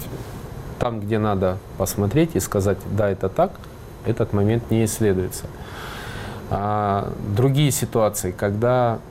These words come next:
следователь, прокуратура и суды, они сознательно пишут в документах, постановлениях, в ходатайствах о том, что человек не является субъектом предпринимательской деятельности.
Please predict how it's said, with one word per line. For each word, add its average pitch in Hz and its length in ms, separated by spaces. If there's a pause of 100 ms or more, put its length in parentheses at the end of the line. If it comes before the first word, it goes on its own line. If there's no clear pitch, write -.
(680)
следователь, 110 800 (240)
прокуратура 113 880 (360)
и 110 80
суды, 123 520 (120)
они 127 400
сознательно 113 760
пишут 110 380 (200)
в 104 840
документах, 131 580 (680)
постановлениях, 107 760
в - 40
ходатайствах 127 640 (720)
о 110 120
том, 143 360
что 127 840
человек 123 540 (120)
не 131 220
является 127 520
субъектом 107 560
предпринимательской 98 880
деятельности. - 680